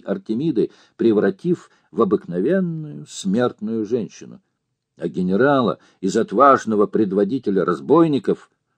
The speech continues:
умеющего подняться над сиюминутным позывом и подчинить себя себе,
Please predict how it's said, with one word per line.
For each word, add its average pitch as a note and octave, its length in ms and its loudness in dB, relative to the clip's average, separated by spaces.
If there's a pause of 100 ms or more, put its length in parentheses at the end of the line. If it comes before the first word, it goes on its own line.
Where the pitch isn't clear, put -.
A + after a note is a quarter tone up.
умеющего A#2 680 2
подняться A#2 760 0
над A2 300 -2 (160)
сиюминутным C3+ 1000 2
позывом C3 580 4
и B2 200 -2
подчинить C3+ 880 -4 (360)
себя B2 580 2
себе, F#2+ 720 0